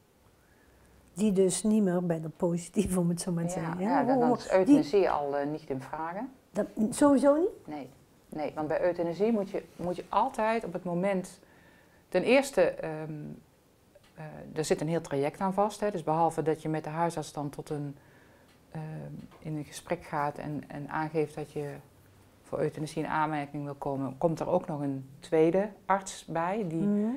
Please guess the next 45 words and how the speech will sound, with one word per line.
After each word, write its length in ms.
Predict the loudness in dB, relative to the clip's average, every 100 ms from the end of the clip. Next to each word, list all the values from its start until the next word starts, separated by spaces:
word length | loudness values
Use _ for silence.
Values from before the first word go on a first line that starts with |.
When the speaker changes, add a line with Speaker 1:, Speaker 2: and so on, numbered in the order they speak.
| -6 -16 -20 -20
Speaker 2:
die 360 | -14 -6 -2 -2
met 140 | 0
jou 140 | 0
in 80 | 0
gesprek 380 | -2 -4 -2 -2
gaat 220 | -2 -2
over 340 | 2 0 0 -4
het 160 | -4
uitzichtloos 600 | -4 -4 -4 -6 -4 -4
lijden, 420 | -2 -2 0 -2 -4
want 200 | -8 -12 -12
daar 240 | -10 -8 -10 -14
moet 280 | -10 -8 -8
het 100 | -8
dan 140 | -2
wel 160 | 0 0
over 240 | 0 -2
gaan 260 | -4 -4 -4
bij, 200 | -6 -4
binnen 240 | -2 -2
euthanasie. 500 | -6 -8 -12 -10 -4
Speaker 1:
Maar 100 | 2
dat 140 | 4
doe 100 | 6
je 60 | 6
dan 160 | 6 4
eigenlijk 380 | 2 4 4
bijna 240 | 2 -2 -8 -18 _
als 140 | -4
ik, 180 | -4 -4 -12 -4
als 180 | -2 0
je 100 | 0
gezond 320 | 2 2 0
bent. 360 | -2 -6 -12 -20 _ _ _ _ _
Speaker 2:
Nou 140 | 0
ja, 120 | 6 8
Speaker 1:
Dat 80 |
zou 140 | 8 8
Speaker 2:
of 60 |
Speaker 1:
je 60 | 8
Speaker 2:
als 100 | 6
Speaker 1:
kunnen 180 | 6 8
Speaker 2:
je 60 |
Speaker 1:
doen. 180 | 6 4
Speaker 2:
be- 60 | -6